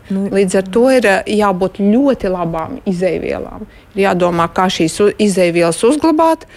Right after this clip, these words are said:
Speaker 2: kā viņas pareizi arī apstrādāt.
Speaker 1: Nu jā, un es jau gribētu piebilst, ka, um, redz, kā ir, <clears throat> ja es mājās gatavoju pieciem cilvēkiem. Un man ir tāds varbūt mazliet bardaciņš virtuvē nekārtība, ja?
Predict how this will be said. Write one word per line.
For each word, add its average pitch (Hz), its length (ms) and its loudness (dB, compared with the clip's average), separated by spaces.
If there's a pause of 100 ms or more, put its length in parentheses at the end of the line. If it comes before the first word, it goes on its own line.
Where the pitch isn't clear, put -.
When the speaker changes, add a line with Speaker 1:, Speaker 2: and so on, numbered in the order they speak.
(180)
Speaker 2:
kā 202 200 -4
viņas 196 240 -4
pareizi 208 480 -2
arī 196 300 -2 (460)
apstrādāt. - 920 -8 (720)
Speaker 1:
Nu 202 180 0
jā, 226 160 4
un 185 100 2
es 196 140 0
jau 196 80 2
gribētu 190 400 -2
piebilst, 180 560 0
ka, 180 300 -2
um, 165 560 0 (760)
redz, 208 300 -2
kā - 240 2
ir, 214 160 0 (180)
<clears throat> 240 220 4
ja 175 80 4
es 170 160 -2
mājās 185 400 0
gatavoju 170 560 -4
pieciem 220 480 -6
cilvēkiem. 160 720 -8 (1400)
Un 262 100 2
man 403 220 2
ir 359 100 0
tāds 349 240 2
varbūt 294 400 0
mazliet 277 640 0
bardaciņš 247 720 0
virtuvē 165 580 -2
nekārtība, 156 880 -6
ja? 262 140 2